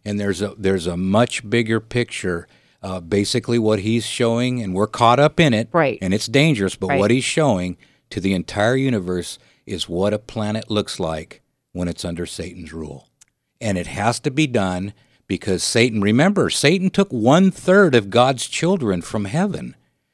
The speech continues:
Speaker 1: He deceived one-third of them, saying he could run the show better. So the devil's here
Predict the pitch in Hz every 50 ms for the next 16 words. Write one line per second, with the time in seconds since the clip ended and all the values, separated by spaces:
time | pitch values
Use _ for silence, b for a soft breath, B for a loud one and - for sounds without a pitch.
0 | _ _ _ - 127 117 107 123 - - - 147 156 143 127 131 127 147 170 180
1 | - - 180 196 202 170 110 101 104 104 98 - - 127 123 120 113 117 147 180
2 | - - 147 117 117 120 117 123 120 113 - - 139 131 127 117 139 160 180 143
3 | 80 - b b b b b b b b b - - - 101 98 98 95 _ _
4 | _ _ _ _ _ _ _ _ _ _ _ _ _ _ _ _ _ _ _ -
5 | 71 - - 71 71 82 101 107 104 - - 143 147 170 160 127